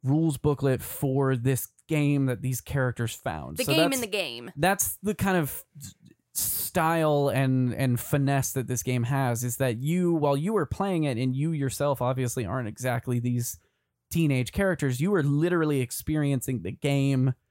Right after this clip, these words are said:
Speaker 1: they in the comic are experiencing.
Speaker 2: Yep.
Speaker 1: So it's a bit of a fourth wall break. So the, the board that you use, the pieces that you use,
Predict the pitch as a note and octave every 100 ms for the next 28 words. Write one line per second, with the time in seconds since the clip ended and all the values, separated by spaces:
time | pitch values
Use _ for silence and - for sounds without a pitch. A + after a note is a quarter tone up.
0 | _ _ _ _ - C3 C3+ D3 D#3 D#3
1 | C#3 D3 C3+ - C3+ B2 A2+ A#2 G2 -
2 | - D#2+ A#1+ - - - - A3 - _
3 | - D#3+ D#3 E3 A3 G#3 E3+ F#3 D#3+ D3
4 | C#3+ B2 F2+ - C3+ C3 C3+ B2+ C#3 B2+
5 | E3 G3+ G3+ F#3+ F3 F3 E3+ E3 D3+ C#3
6 | - - E3+ - D#3 D3 B2+ D#3+ D#3 D3+
7 | D3+ D3+ C#3+